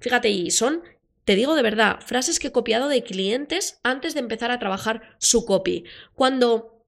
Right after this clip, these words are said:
pregunto a estas personas por qué lo hacen, enseguida te dicen, "Bueno, es que quiero sonar algo más alegre, conectar, ser más cercano, quiero vender mejor". Y sin embargo, el uso de estos signos lo que, eh, al final está logrando es que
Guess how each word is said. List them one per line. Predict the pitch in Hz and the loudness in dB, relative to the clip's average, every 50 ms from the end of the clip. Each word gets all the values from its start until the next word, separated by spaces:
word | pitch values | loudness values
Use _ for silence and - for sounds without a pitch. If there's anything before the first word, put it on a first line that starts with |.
| _ _ _ _ _ - - - - | _ _ _ _ _ -20 -20 -8 0
pregunto | - 254 247 262 302 311 415 | 2 4 4 4 2 0 -4
a | 392 | -4
estas | - 392 359 - | -4 -4 -4 -4
personas | - 285 - - 208 190 185 165 - - | -4 -2 -2 0 0 0 0 0 -2 -4
por | - _ - 247 240 247 | 2 _ 8 8 8 8
qué | - 339 | 4 2
lo | 339 302 226 | 4 4 4
hacen, | 202 208 - - 320 453 - - - - _ _ _ _ _ _ _ _ _ - | 2 2 0 -2 -4 -4 -4 -8 -20 -20 _ _ _ _ _ _ _ _ _ -2
enseguida | 240 247 - 285 254 277 285 285 - | 0 2 2 2 2 2 2 2 4
te | 247 | 4
dicen, | 226 233 - 226 220 214 - - - _ - | 4 4 4 2 0 -2 -4 -12 -20 _ -6
"Bueno, | 254 339 339 339 320 320 | -2 0 0 0 0 0
es | 320 320 | -2 -4
que | - 226 | -6 -8
quiero | - 285 311 339 | -8 -6 -4 -4
sonar | 330 302 294 285 302 330 311 - - - | -4 -4 -2 -2 -2 -2 -4 -6 -14 -8
algo | - - 262 247 240 | -4 -4 -2 0 0
más | 214 208 196 - 202 | -2 -2 -2 -2 -2
alegre, | 185 185 233 320 320 254 247 254 262 269 262 - - - _ - | -2 -2 -2 -2 0 0 0 0 0 0 -2 -6 -14 -20 _ -4
conectar, | - 208 190 180 170 - - 269 269 254 240 247 240 - | -2 -2 -2 -2 -4 -4 -2 0 0 0 0 -2 -4 -4
ser | - - 233 202 | -4 -2 -2 -2
más | 190 180 185 - | -2 -4 -8 -8
cercano, | - 175 165 - - 254 262 240 226 220 220 220 - - - | -8 -10 -4 2 4 4 4 4 4 2 0 -2 -6 -14 -6
quiero | - 269 302 330 311 | -2 0 0 2 2
vender | 254 202 190 202 226 247 233 | 0 0 -2 -2 -2 -2 -4
mejor". | 190 180 175 175 - 180 156 - - - - - - | -6 -8 -10 -8 -6 -6 -6 -6 -8 -18 -20 -20 -10
Y | - 208 | -6 -6
sin | - 220 202 | -4 -2 -2
embargo, | 190 196 214 254 339 370 370 269 240 247 330 - - - _ _ _ _ _ | -2 0 0 0 0 0 0 -2 -2 -2 -2 -4 -8 -14 _ _ _ _ _
el | - 214 208 240 | -4 -2 0 0
uso | 277 - 294 277 | 2 0 0 0
de | 233 | 0
estos | 226 - - 262 247 | 0 0 0 0 0
signos | - - 269 277 262 226 226 269 - - - - - _ | 0 0 -2 -2 -2 -2 -2 -2 -4 -10 -16 -20 -18 _
lo | - 202 202 196 | -2 -2 0 0
que, | - 202 185 - - - _ _ | 0 0 -2 -2 -4 -10 _ _
eh, | - 190 185 - - - | -6 -4 -4 -4 -4 -4
al | 196 196 | -6 -6
final | - - 202 240 294 | -4 -4 -4 -4 -4
está | 330 - - - 254 262 | -4 -4 -4 -2 -2 -2
logrando | 277 254 220 233 247 262 262 247 226 226 - - - | -2 -2 -2 0 0 0 0 0 0 -2 0 0 0
es | 214 226 - - | 0 0 0 -2
que | - 285 294 285 | -2 -4 -4 -4